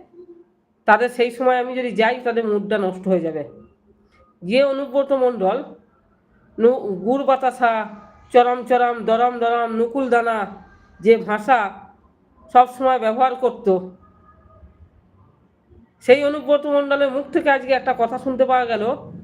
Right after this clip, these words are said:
যে স্কুলের বাচ্চারা পরীক্ষার মুড নিয়ে আসছে, সেই সময় দেখা করলে তাদের মুড নষ্ট হয়ে যাবে। স্যালুট জানাই অনুব্রত মণ্ডলকে, যে নিজের ভুলটা বুঝতে পেরেছে।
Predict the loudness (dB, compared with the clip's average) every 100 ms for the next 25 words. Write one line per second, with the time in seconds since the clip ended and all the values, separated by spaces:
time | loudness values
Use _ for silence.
0 | -20 -18 -2 -2 -2 0 2 2 2 -2
1 | 0 0 0 -2 0 -2 0 -2 -2 0
2 | 2 2 -2 -2 -2 -2 0 0 0 -2
3 | -4 -2 -2 -2 -2 -2 -4 -2 -2 -2
4 | 0 0 0 -4 -8 -12 -18 _ _ _
5 | _ _ _ _ _ _ _ _ _ _
6 | _ 2 2 2 0 0 0 -2 -4 0
7 | 0 0 -2 0 -2 -2 -4 -4 -2 0
8 | 0 -2 -4 -2 -2 -2 -4 -2 -2 -4
9 | -8